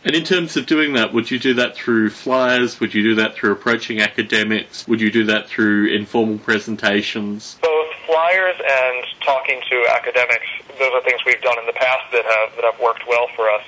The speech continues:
Speaker 2: We're also trying to get announcements into some of the local weekly papers here that list events and that sort of thing. You know, also going to labs and going to schools and putting up flyers and talking to people has really worked for us in the past.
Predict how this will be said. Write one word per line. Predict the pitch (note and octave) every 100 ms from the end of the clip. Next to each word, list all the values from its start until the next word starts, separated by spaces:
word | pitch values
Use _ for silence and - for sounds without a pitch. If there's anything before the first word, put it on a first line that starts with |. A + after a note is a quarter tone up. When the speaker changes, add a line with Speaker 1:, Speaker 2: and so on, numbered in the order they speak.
| -
Speaker 2:
We're | B2+ B2+
also | B2+ - B2 A2+ A2 A2+
trying | - B2 A#2 A2+ - A#2+
to | A2+ A2 G#2+ - - -
get | B2 A2 - -
announcements | B2 A#2 A#2 A#2 A#2+ A2+ A2
into | A#2+ A2 - A2+ -
some | A#2
of | A2+
the | A#2
local | A#2 A2+ - A2+ A2 A2 A#2
weekly | A#2 - A#2
papers | - A#2+ A2+ A#2 A2+ -
here | B2 A2+ A2+
that | A2 G#2
list | A#2+ -
events | A#2+ A2+ A2 A2 G#2+ G#2+
and |
that | A2 A2+ -
sort | A2+
of | A2
thing. | - A#2 A2 A2+ -
You | -
know, | A#2
also | A2 B2 - A#2
going | A#2+ A#2 A2+ A2
to | A#2
labs | A2+ A2 A2 A2+
and |
going | A2+ A2+
to | A2+
schools | A#2 A2 G#2+
and | -
putting | B2 A#2
up | A2 -
flyers | A#2 A2+ A2+ A2
and |
talking | - B2 A#2+ A#2+
to | A2
people | A#2 - A#2 - -
has | - A#2+ A2+ - -
really | B2 A#2 A2
worked | A#2 -
for | A#2+
us | - -
in | A2
the |
past. | - - -